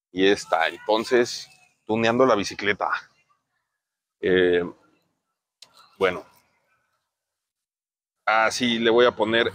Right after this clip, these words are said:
esta pila aquí. Me voy a acercar un poco para que las vean. Aquí ya le puse una. Ahora se le pone la otra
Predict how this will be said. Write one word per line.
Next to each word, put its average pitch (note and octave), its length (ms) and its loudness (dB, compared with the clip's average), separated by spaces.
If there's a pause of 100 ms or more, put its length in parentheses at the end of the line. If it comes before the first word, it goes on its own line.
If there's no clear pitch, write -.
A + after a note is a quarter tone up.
esta F#3 360 2 (120)
pila B2+ 280 -2
aquí. D3 600 -2 (1160)
Me A2 80 -4
voy D3 140 4
a F3 40 2
acercar C3 320 -2
un C3 100 -4
poco C#3 220 -4
para G2 220 0
que - 160 -10
las F2+ 180 -4
vean. F#2+ 220 -6 (1700)
Aquí A2+ 280 -2
ya A#2 100 4
le A2+ 100 2
puse A2+ 320 -4
una. C3 460 0 (2000)
Ahora A#2+ 420 4
se G#2+ 160 -6
le G2 120 -4
pone A#2 600 -4
la G2 140 0
otra G#2+ 540 2